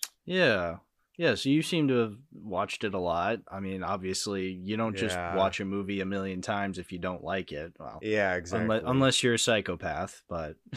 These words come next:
Speaker 2: Yeah.
Speaker 1: <laughs> Um, no, that's awesome. Yeah, no, I can see you're very passionate about this movie.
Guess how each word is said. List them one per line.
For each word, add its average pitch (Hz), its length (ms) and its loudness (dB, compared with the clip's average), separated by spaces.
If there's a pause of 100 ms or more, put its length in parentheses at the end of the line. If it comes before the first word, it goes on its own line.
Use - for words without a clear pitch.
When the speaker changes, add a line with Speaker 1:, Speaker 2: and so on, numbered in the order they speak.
Speaker 2:
Yeah. 107 440 2 (240)
Speaker 1:
<laughs> - 840 -10
Um, 139 640 10 (480)
no, 185 320 8
that's 127 240 6
awesome. 123 460 4
Yeah, 127 340 8
no, 120 200 4
I 101 160 6
can 107 120 -6
see 113 220 -2
you're 107 180 0
very 101 240 4
passionate 98 460 0
about 95 200 0
this - 200 -4
movie. 104 400 0